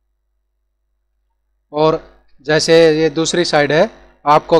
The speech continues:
किस तरह से डिज़ाइन करना है वो आप अपने हिसाब से करेंगे। मैं एक बार आपको बता देता हूँ, जैसे मुझे यहाँ से ये हेयर डिज़ाइन चाहिए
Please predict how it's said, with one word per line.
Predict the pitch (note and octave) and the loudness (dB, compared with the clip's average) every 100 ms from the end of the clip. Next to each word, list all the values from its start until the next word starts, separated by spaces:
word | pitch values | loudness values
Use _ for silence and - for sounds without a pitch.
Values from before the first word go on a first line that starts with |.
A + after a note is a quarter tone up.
| - | -2
किस | - E3 - | -8 -8 -2
तरह | E3 | -2
से | D#3 E3 | 0 -4
डिज़ाइन | D#3 D#3 D#3+ | -4 -4 -4
करना | D#3 D3 C#3+ | -4 -4 -2
है | E3 A#3+ - _ _ | -2 -4 -10 _ _
वो | D3+ F#3+ - | -2 0 2
आप | D#3 D#3 | 0 2
अपने | D#3 - E3+ | -2 -2 -6
हिसाब | D#3 D3 C#3 | -4 -4 -4
से | D#3+ | -6
करेंगे। | D3 C#3+ D3+ A3 | -6 -6 -2 -4
मैं | F3+ E3 | -2 -2
एक | D#3+ D#3 | -2 0
बार | D3+ | 0
आपको | D3+ - | 0 -4
बता | D3 D3+ D#3 | -8 -4 -2
देता | D3+ D3 | -2 -4
हूँ, | E3 | -4
जैसे | E3 D#3 D#3+ | -4 -4 -6
मुझे | D#3 E3 G3 - _ _ _ | -4 -4 -4 -8 _ _ _
यहाँ | C#3+ C#3 D3 | -4 -2 -2
से | E3 D#3+ | -2 -2
ये | E3 E3 | 0 -2
हेयर | C3+ D3+ | -2 -2
डिज़ाइन | D3 D3+ D#3 D3+ | -2 -2 -2 -2
चाहिए | C3+ C3 | -6 -4